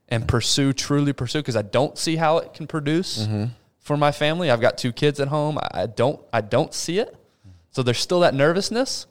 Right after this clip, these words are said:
Speaker 2: Yep.
Speaker 1: But I guarantee you the success will come because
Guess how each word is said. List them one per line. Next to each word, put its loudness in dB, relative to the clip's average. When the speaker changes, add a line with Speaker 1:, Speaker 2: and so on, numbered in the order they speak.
Speaker 2:
Yep. -8
Speaker 1:
But 2
I 4
guarantee 0
you 0
the -8
success 0
will -6
come -2
because 0